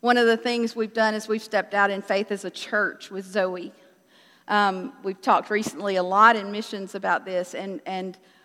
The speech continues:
we see kids who are empowered by hope. Kids who have lost everything. They've lost their parents. All of a sudden, they've got siblings to take care of. Their, their land has been taken from them,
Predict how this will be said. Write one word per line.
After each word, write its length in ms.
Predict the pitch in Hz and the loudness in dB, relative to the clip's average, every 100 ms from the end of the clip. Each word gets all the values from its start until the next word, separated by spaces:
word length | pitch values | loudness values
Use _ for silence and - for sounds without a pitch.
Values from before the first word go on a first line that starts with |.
| _ _ | _ _
we 180 | 220 254 | -6 -4
see 260 | 254 262 240 | -4 -6 -6
kids 440 | - 254 240 214 | -2 2 2 2
who 120 | 254 220 | -4 -4
are 120 | 196 | -4
empowered 1000 | 175 - - - 233 247 220 175 175 175 - - | -8 -10 -12 0 4 4 2 -2 -4 -8 -16 -6
by 140 | 208 | -4
hope. 480 | - - 180 165 _ _ _ _ _ _ _ _ _ | -4 -4 -6 -6 _ _ _ _ _ _ _ _ _
Kids 240 | - 494 339 | -2 -2 0
who 80 | |
have 140 | 277 202 | -2 0
lost 260 | 185 - - | -4 -4 -4
everything. 720 | 220 233 220 196 185 165 - - _ _ _ _ _ _ _ _ _ _ _ _ _ - | -4 -2 -4 -4 -6 -8 -12 -20 _ _ _ _ _ _ _ _ _ _ _ _ _ -6
They've 140 | 226 | 2
lost 240 | 269 302 254 | 2 2 0
their 100 | 214 | -4
parents. 760 | 240 254 277 320 320 - - _ - | -2 -4 -2 -4 -6 -18 -20 _ 0
All 160 | 226 | 2
of 80 | 277 | 2
a 40 | |
sudden, 260 | 240 277 254 | 0 0 0
they've 200 | 240 254 | 0 0
got 260 | 226 - - | 0 -2 -4
siblings 500 | 262 277 220 208 - | -4 -2 -6 -6 -12
to 100 | 202 | -4
take 280 | 220 202 | -2 -2
care 280 | - 202 185 | -2 -2 0
of. 280 | 180 190 254 - _ _ _ _ _ _ _ _ _ _ _ - | 2 0 -2 -8 _ _ _ _ _ _ _ _ _ _ _ -2
Their, 300 | 226 285 - - - _ _ _ _ _ _ _ _ _ _ _ _ _ _ _ - | 2 2 0 -12 -20 _ _ _ _ _ _ _ _ _ _ _ _ _ _ _ -6
their 140 | 208 | -4
land 380 | 180 185 202 277 | -2 -2 0 -2
has 160 | 302 - | -2 -2
been 140 | 277 | -2
taken 340 | 277 254 262 254 | 0 -2 -2 -2
from 260 | 240 233 | 0 0
them, 300 | 247 294 294 | -4 -6 -8